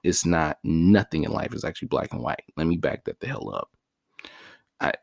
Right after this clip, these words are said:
poof, and that's hard for me to say. And I go, I go there with no meanings of disrespecting anything or anyone, but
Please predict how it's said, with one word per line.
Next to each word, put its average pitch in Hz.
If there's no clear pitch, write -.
poof, -
and 78
that's 80
hard 78
for -
me 71
to 71
say. 90
And 73
I 73
go, 80
I 71
go 82
there 76
with -
no 78
meanings 78
of 64
disrespecting 67
anything 78
or -
anyone, 78
but -